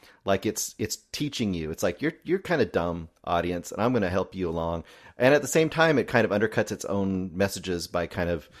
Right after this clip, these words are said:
mm, kind of doing this sort of, um, uh, absurdist thing where it's like, uh, this, this movie doesn't really matter. Oh, maybe it does matter. Oh, maybe it doesn't matter. I, I, I,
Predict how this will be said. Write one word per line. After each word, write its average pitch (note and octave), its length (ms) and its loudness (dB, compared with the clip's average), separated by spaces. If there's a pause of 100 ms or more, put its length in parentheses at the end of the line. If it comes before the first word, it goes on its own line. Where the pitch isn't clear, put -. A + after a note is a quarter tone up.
(240)
mm, D#3 600 2
kind D3+ 160 6
of C3 120 2
doing C3+ 220 4
this A#2+ 180 4
sort B2+ 280 6
of, A#2 200 8
um, G2+ 520 2 (340)
uh, G#2 120 0 (100)
absurdist C#3 500 4
thing F2 340 0
where E2+ 140 0
it's - 160 -4
like, F2+ 260 0
uh, E2+ 180 -2 (380)
this, - 480 0
this C3 240 -6
movie C#3+ 180 4
doesn't A2 220 6
really G2+ 160 2
matter. G2 380 4
Oh, D#3+ 80 6
maybe G#3 200 6
it C#3 80 0
does D3 200 4
matter. C3+ 300 4
Oh, A2+ 60 2
maybe A#2 200 2
it G#2+ 60 -4
doesn't G2 260 0
matter. F2 320 0
I, A2 180 0
I, A2 260 0
I, A2 320 0